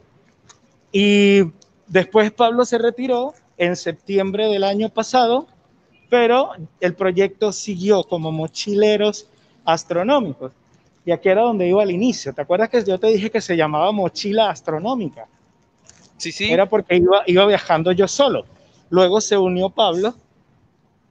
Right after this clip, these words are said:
Speaker 1: y ya no podía ser Mochila Astronómica, ya no era yo solo, así que dije, "Bueno, vamos a cambiarle el nombre a Mochileros Astronómicos",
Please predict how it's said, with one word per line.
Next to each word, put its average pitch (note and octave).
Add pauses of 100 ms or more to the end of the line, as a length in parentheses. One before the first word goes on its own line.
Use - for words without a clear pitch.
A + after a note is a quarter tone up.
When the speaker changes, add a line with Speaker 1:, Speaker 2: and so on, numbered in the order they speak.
(160)
Speaker 1:
y A3+
ya G3
no F3+
podía F#3+
ser F#3+
Mochila F3+
Astronómica, D#3+
ya D3
no D#3+
era E3
yo F3
solo, G#3
así F3
que E3+
dije, F3
"Bueno, F3
vamos D#3
a G#3+
cambiarle F3+
el G#3+
nombre G#3
a -
Mochileros D3+
Astronómicos", G3